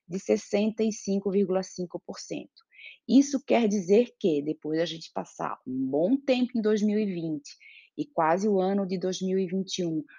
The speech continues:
num patamar a menos noventa por cento, ou seja, com pouquíssimas chegadas internacionais,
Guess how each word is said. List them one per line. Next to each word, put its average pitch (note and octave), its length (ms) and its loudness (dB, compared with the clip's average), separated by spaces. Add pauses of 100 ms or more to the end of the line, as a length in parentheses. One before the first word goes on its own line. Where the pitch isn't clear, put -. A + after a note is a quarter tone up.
num D#3+ 160 -4
patamar D#3+ 540 -4
a D3 60 -2
menos F#3 720 2
noventa E3+ 720 0
por - 180 -16
cento, E3+ 340 -6
ou E3+ 60 -4
seja, D3 420 -6
com E3+ 300 -8
pouquíssimas A#3 760 4
chegadas E3 520 -4
internacionais, F#3 880 -8